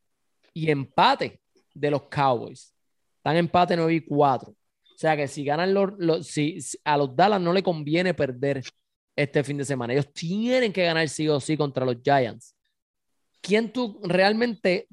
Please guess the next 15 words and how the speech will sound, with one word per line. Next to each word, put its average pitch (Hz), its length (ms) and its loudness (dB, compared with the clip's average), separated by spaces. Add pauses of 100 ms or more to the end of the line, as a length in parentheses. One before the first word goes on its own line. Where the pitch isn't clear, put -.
por 185 240 6
como 175 260 0
tú 156 160 -14
ta-, 240 200 2
has 180 200 2
visto 202 320 0
lo, 185 240 2
la 147 280 2
temporada, 147 640 2 (260)
quién 180 200 -2
tú 196 160 -2
crees 190 280 -2
que 160 140 -2
sale 160 580 0
robándose 147 1040 0